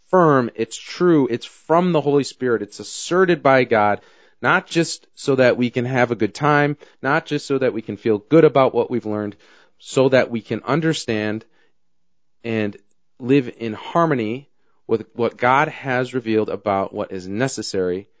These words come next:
to be united with him for all eternity. The sake of our salvation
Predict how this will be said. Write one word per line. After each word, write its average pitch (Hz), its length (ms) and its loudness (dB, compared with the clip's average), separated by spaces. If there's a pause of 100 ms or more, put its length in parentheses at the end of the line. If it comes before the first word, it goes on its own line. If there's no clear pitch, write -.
(280)
to 110 180 -8
be 110 200 -6
united 104 520 -2
with 107 140 -4
him 98 160 -8
for 95 180 -6
all 90 100 -2
eternity. - 520 -12 (480)
The 95 80 -6
sake 147 420 0
of 123 160 0
our 117 160 4
salvation 101 800 -4